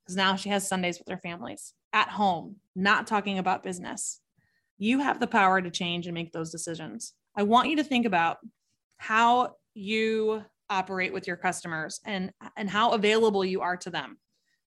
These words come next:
It, would it be possible for you to do the same amount of work in less hours during the week? If you closed two days a week, or if you shortened when you do your pet sits visits,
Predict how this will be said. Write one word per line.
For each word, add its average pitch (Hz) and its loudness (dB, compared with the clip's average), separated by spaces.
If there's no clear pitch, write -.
It, - -6
would 254 4
it - 4
be 294 4
possible 202 2
for 190 -6
you 185 -2
to 220 0
do 196 2
the 196 0
same 233 0
amount 247 2
of 233 2
work 175 -2
in 208 0
less 196 2
hours 180 0
during 180 -8
the 170 -8
week? 147 -12
If - -18
you 240 2
closed 240 6
two 240 0
days 220 4
a 226 0
week, 220 -4
or 190 2
if 180 0
you 202 2
shortened 240 2
when 208 2
you 214 2
do 202 -2
your 208 2
pet 226 -8
sits - -8
visits, 202 -4